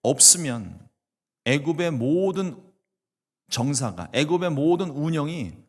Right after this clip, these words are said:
멈출 수도 있을 만큼 요셉의 지위와 영향력이 굉장히 컸습니다. 그 뭐 하루 이틀도 아니고 일주일도 아니고, 뭐 갔다 오는 시간 다 포함해가지고 거의 뭐 한 달 이상의 시간이 걸렸을 텐데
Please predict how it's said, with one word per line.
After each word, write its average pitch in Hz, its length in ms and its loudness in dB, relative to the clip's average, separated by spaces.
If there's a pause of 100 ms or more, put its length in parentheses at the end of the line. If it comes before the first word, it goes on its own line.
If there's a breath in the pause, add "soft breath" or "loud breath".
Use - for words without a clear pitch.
멈출 160 560 -2
수도 170 260 2
있을 139 240 -4
만큼 107 520 -6
요셉의 143 760 -2 (100)
지위와 135 580 -2
영향력이 123 540 -2
굉장히 120 360 -4
컸습니다. 101 540 -8 (600 soft breath)
그 143 80 -8
뭐 151 100 0
하루 240 280 0
이틀도 185 440 -2
아니고 101 640 -8 (680)
일주일도 190 540 -4
아니고, 110 520 -6 (500)
뭐 - 100 -12
갔다 143 340 -2
오는 170 320 -2
시간 156 300 -4
다 120 140 -2
포함해가지고 120 640 -6
거의 110 180 -4
뭐 110 100 -6
한 240 240 -4
달 247 160 -2
이상의 139 320 -4
시간이 127 360 -8
걸렸을 117 460 -6
텐데 80 340 -14